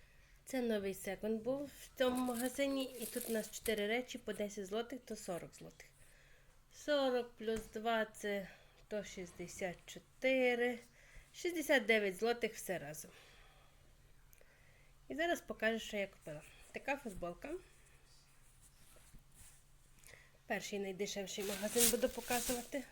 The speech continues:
То трошки посуню. Але то я потім подивилася, що тут для спання, бо сліп написано. Ікс Ель, само собою.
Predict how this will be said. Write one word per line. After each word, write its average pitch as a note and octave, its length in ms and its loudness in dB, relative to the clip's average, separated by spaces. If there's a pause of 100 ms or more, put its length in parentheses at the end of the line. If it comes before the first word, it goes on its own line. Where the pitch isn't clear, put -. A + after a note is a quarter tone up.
(100)
То - 100 -14
трошки - 420 -18
посуню. D#4+ 440 -8 (1200)
Але B3+ 220 0
то C4 120 0
я C4 160 2
потім A#3+ 300 -4
подивилася, A3+ 360 2
що - 120 -14
тут A3 120 -4
для G#3 120 -4
спання, G#3 440 0 (140)
бо G3+ 160 -6
сліп D#4 320 -8
написано. F#3 600 -6 (2750)
Ікс - 280 -14
Ель, E4 220 -2
само C#4+ 360 -2
собою. B3 520 -4